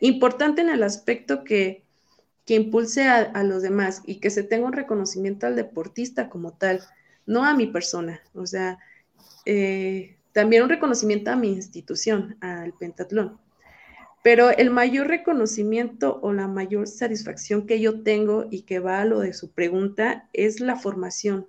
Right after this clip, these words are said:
la formación hacia los jóvenes. Eh, también me preguntaba hace rato, o sea, ¿qué me inspiraba?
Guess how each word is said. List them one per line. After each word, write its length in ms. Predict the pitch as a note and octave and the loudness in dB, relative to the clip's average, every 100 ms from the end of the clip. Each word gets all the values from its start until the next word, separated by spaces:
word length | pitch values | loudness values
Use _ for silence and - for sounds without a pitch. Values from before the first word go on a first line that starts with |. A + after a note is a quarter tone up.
| - | -8
la 140 | G3+ | -8
formación 460 | G3 F#3+ G3+ G3+ A3 | -6 -4 -4 -2 -4
hacia 200 | B3 A3+ | -2 -4
los 160 | F3+ - | -4 -4
jóvenes. 460 | G3+ F#3 D#3+ - _ - - _ _ _ _ _ _ - | -4 -4 -6 -10 _ -20 -20 _ _ _ _ _ _ 0
Eh, 140 | A3 | 0
también 360 | A3 A3+ A#3+ B3 | 4 4 4 2
me 100 | C4 | 0
preguntaba 760 | B3+ G#3+ G3 G3+ G#3 A3 G#3+ | 2 2 0 0 0 2 0
hace 240 | G#3+ G#3+ G#3+ | 0 -2 -2
rato, 600 | G#3+ G#3+ G#3+ F#3+ F#3+ F#3 | -2 -2 -4 -6 -6 -8
o 160 | - F#3 | -10 -10
sea, 200 | G3 G3 | -12 -8
¿qué 180 | - | -2
me 120 | B3 B3+ | 0 0
inspiraba? 680 | B3+ G3+ G3+ G3+ F#3 F3+ | -2 0 2 2 0 -6